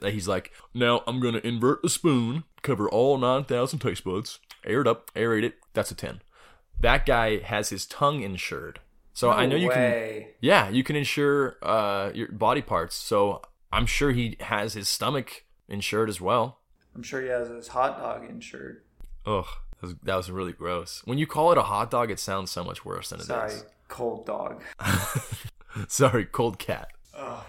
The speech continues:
Speaker 2: dude, I can't wait for fantasy this year, though. It's gonna be so much fun. Dude,
Speaker 1: I
Speaker 2: last
Speaker 1: have
Speaker 2: year
Speaker 1: been
Speaker 2: was like, last year was like, uh, oh, it kind of happened. No one thought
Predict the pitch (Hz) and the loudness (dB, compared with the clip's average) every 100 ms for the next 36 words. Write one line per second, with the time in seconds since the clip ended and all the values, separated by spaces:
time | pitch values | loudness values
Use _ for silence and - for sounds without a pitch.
0 | - 151 165 160 208 160 156 160 156 156 | -16 -8 -6 -2 0 2 0 -6 -8 -4
1 | 151 165 165 156 160 165 160 156 156 - | -4 -6 -8 -8 -8 -6 0 0 0 -4
2 | 165 147 - 131 127 - 135 135 135 - | -10 -10 -10 -10 -10 -6 -6 -6 -8 -16
3 | _ - - - - - 95 107 120 180 | _ -4 -4 -6 -16 -4 2 6 6 6
4 | 196 226 220 214 202 190 175 175 170 170 | 6 4 2 2 4 2 0 0 0 -2
5 | - - 165 170 196 180 160 151 151 156 | -10 -8 -4 -4 -2 -4 0 -2 -2 -2
6 | 131 127 - - 156 139 127 123 143 135 | 0 0 -2 2 6 6 4 2 0 0
7 | 135 127 127 139 139 135 131 - 139 143 | 2 2 2 0 -4 -8 -12 -18 -14 -6
8 | 135 139 135 123 120 120 | -4 -2 2 4 4 2